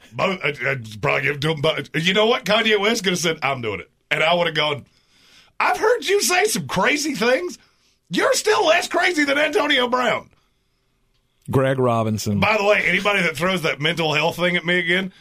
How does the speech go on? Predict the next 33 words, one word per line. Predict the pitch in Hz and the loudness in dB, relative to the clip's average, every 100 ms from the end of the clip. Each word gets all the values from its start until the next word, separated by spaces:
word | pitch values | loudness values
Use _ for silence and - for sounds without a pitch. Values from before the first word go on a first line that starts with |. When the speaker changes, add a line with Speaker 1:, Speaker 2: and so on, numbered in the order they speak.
| _ | _
Speaker 1:
he | 156 170 | -2 -2
has | 170 - | -2 -2
said | 170 180 | 0 0
he | 151 170 | -2 -2
is | 147 120 | -4 -4
not | 120 247 196 139 _ | 0 0 0 -6 _
out | 127 139 | -2 0
of | 127 110 | -2 -4
his | 117 | -4
mind | 107 101 143 | -2 0 2
about | 120 151 | 2 2
Speaker 2:
Mm-hmm. | 110 | 2
Speaker 1:
nine | 139 139 127 | 0 -2 -2
times. | 123 80 - _ - | -4 -4 -12 _ -4
Speaker 2:
Mm-hmm. | 107 101 110 107 _ _ | -2 0 -4 -4 _ _
Speaker 1:
So | - - 285 - | -2 0 0 -6
he | 165 240 226 | -4 -2 2
at | 220 | 0
least | 247 392 440 | 2 0 0
has | - 277 294 | -2 -2 -2
the | 220 233 | -2 0
awareness | 175 143 220 285 180 123 - - | 0 0 0 0 0 -2 -6 -4
of | 180 214 156 | 0 0 0
the | 156 | -4
things | 160 180 147 | -2 -2 -2
he | 131 | -2
does. | 131 127 98 - - | -2 -2 -4 -12 -2
Speaker 2:
Methinks | 156 202 226 254 285 220 | 2 2 2 2 2 2
he | 220 208 | 0 2
doth | 185 185 - | 2 0 -2
protest | 151 143 147 127 - - - | -4 -2 0 0 -2 -6 -4
too | 110 | -4
much. | 98 57 - - | -4 -10 -10 -12